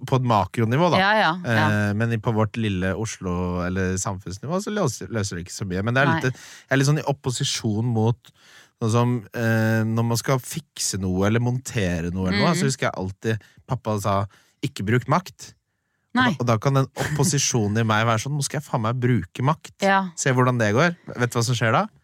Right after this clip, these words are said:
Speaker 2: Ødelegger?
Speaker 1: Det blir ødelagt.
Speaker 2: Ja. <laughs>
Speaker 1: Hver gang.
Speaker 2: Nei, men jeg har tenkt på det også sånn, for man lærer jo,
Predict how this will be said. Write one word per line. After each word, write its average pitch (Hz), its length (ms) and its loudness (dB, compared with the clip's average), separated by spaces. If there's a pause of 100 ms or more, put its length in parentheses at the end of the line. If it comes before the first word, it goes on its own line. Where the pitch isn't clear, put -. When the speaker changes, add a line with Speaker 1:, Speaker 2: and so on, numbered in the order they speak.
(640)
Speaker 2:
Ødelegger? 160 460 -8
Speaker 1:
Det 143 100 -2
blir 135 160 4
ødelagt. 180 180 -6
Speaker 2:
Ja. 226 140 2
<laughs> 190 400 0 (680)
Speaker 1:
Hver 202 160 4
gang. 302 220 2 (100)
Speaker 2:
Nei, - 920 -4
men 247 100 2
jeg - 20 -2
har - 80 -6
tenkt 185 400 0
på 285 120 -2
det 240 120 4
også 214 240 0
sånn, 208 240 0
for 220 140 -2
man 220 160 0 (180)
lærer 175 300 4
jo, 196 80 0